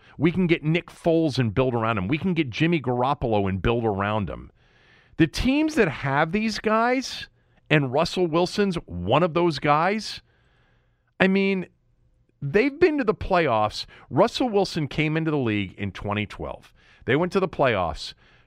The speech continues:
twenty twelve, twenty thirteen, twenty fourteen, twenty fifteen, twenty sixteen. All right, they did not make it in twenty seventeen. They made it, made it in twenty eighteen, twenty nineteen,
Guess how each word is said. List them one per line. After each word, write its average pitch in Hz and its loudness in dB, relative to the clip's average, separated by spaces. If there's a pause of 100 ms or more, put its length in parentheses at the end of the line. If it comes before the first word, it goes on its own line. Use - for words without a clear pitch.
(120)
twenty 135 0
twelve, 185 2 (340)
twenty 143 2
thirteen, 117 -2 (200)
twenty 143 0
fourteen, 110 -2 (200)
twenty 143 0
fifteen, 101 -2 (220)
twenty 131 -2
sixteen. 120 -2 (260)
All - -8
right, 90 -2
they 92 -2
did 80 -6
not 117 0
make 180 0
it 185 -8
in 175 -8
twenty 170 0
seventeen. 107 -2 (420)
They 107 2
made 104 0
it, - -6
made 107 0
it 101 -10
in 92 -6
twenty 165 0
eighteen, 170 -2 (200)
twenty 143 0
nineteen, 123 -2